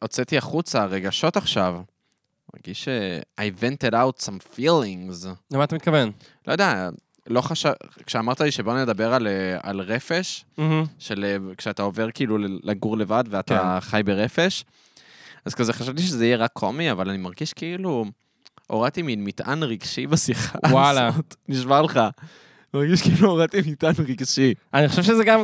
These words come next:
Speaker 2: אולי חלק מהסיבה שאנחנו עושים את הפודקאסט הזה, אבל למה באמת, למה אתה מרגיש, אה, הורדת מטען רגשי? אם
Speaker 1: אין
Speaker 2: זה
Speaker 1: לי
Speaker 2: מה, שאמרת שאתה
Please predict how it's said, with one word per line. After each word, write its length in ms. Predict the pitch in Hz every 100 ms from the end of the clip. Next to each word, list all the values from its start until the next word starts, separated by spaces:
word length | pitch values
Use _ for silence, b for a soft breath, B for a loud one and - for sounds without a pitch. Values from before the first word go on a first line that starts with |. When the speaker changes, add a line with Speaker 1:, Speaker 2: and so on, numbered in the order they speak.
| 196
Speaker 2:
אולי 240 | 180 196 190
חלק 180 | 196 185
מהסיבה 320 | 185 170 185
שאנחנו 240 | 190 165
עושים 220 | 170 180
את 40 | 165
הפודקאסט 420 | 156 175 202 -
הזה, 160 | 110 117
אבל 180 | 139
למה 120 | 190 220
באמת, 280 | 190 175
למה 180 | 175 190
אתה 100 | 185
מרגיש, 380 | 165 151 147 -
אה, 60 | 139 131 131 127 127 127 123 123 123 120 - _
הורדת 300 | 127 135 131
מטען 320 | 131 123 135
רגשי? 300 | 123 117 -
אם 180 | 135 135
Speaker 1:
אין 60 | 131
Speaker 2:
זה 60 |
Speaker 1:
לי 60 | 147
Speaker 2:
מה, 140 | 151
שאמרת 360 | 139 110 113 127
שאתה 200 | -